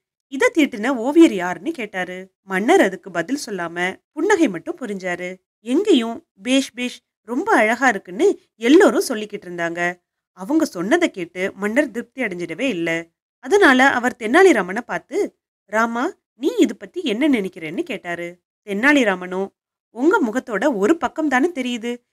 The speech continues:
இன்னொரு பக்கம் எங்கன்னு?" கேட்டான். ராயரும், "ஓவியத்துல சிலவற்றை நாம இருக்கிறதா நினைச்சுக்கணும்னு" சொன்னாரு. உடனே ராமனும், "அப்படியா? இதை விட அருமையான ஓவியத்தை நான் தீட்டுவனேன்னு" சொன்னான். ராயரும்,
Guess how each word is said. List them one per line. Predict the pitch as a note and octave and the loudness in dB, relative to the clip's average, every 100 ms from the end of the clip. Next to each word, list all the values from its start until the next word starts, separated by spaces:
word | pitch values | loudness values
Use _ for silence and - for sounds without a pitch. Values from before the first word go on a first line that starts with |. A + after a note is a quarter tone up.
| _ | _
இன்னொரு | - C#4 A#4 - | -6 -2 -2 -4
பக்கம் | F3+ - F#4+ | -8 -2 0
எங்கன்னு?" | A#3 F#3+ F3 E4+ | 2 0 -4 -6
கேட்டான். | A3+ F3 E3+ E3+ F3 _ - | -8 -10 -10 -12 -14 _ -8
ராயரும், | F#3+ G3+ D4 A3 E4 G#3+ - _ _ _ F#3 | -2 2 4 4 0 0 -6 _ _ _ -2
"ஓவியத்துல | A#3 F#4+ G#4+ - G3+ | 2 4 4 4 0
சிலவற்றை | A3 A3 G3+ G3 - G3+ G#3 | -6 -2 -2 -2 4 6 6
நாம | - C4+ F#4+ | 4 2 4
இருக்கிறதா | A3+ B3+ - D4+ A3 | 4 2 2 2 4
நினைச்சுக்கணும்னு" | E4+ A3 A#3 - G3+ E3+ F4+ | 4 2 -2 -10 -8 -2 -2
சொன்னாரு. | C4 F#3+ F3 F3+ F#3 _ _ | 0 -4 -6 -6 -12 _ _
உடனே | - G#3 G#3 A3 | -6 -2 0 0
ராமனும், | F#3+ F#3+ C4+ A3 C#4+ B3+ - _ | 0 2 4 4 2 0 -4 _
"அப்படியா? | _ _ G4 D#4+ F#3+ A3 G3+ _ _ _ | _ _ 2 4 4 2 0 _ _ _
இதை | G3+ D#4+ | -4 2
விட | G#4+ A#3 C4+ | 4 6 6
அருமையான | G#3 C4 C#4 A3 C#4+ | 6 4 4 4 4
ஓவியத்தை | A3+ G3 F3 - | 2 0 -2 -2
நான் | F4+ C#4 | 0 0
தீட்டுவனேன்னு" | B3+ B3 G3+ E3 F3+ | -2 -6 -6 -4 -2
சொன்னான். | F#4+ G#3+ F3 E3+ F3 _ _ _ _ | -2 -2 -6 -6 -8 _ _ _ _
ராயரும், | F3+ F3 A3+ G#3 F4 B3+ | 0 2 2 2 0 -2